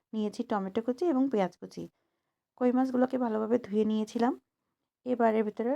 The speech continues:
লবণ এবং হলুদ দিয়ে নিলাম। এবার খুব ভালোভাবে কই মাছগুলোকে মেখে নিচ্ছি। এবার কই মাছগুলোকে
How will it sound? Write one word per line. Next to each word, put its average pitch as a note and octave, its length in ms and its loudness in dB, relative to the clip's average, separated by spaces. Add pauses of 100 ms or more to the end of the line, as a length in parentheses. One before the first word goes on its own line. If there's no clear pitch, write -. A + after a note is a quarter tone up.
লবণ G#3 420 2 (380)
এবং G3+ 260 -6
হলুদ G#3+ 320 0
দিয়ে G#3+ 180 -2
নিলাম। G#3+ 280 2 (440)
এবার G#3+ 160 -4
খুব G#3+ 220 -8
ভালোভাবে A3 540 2 (800)
কই A#3 100 0
মাছগুলোকে A3 580 0 (1000)
মেখে A3 260 -2
নিচ্ছি। G#3+ 340 -4 (1500)
এবার C4+ 160 2
কই C4 160 6
মাছগুলোকে C#4 480 2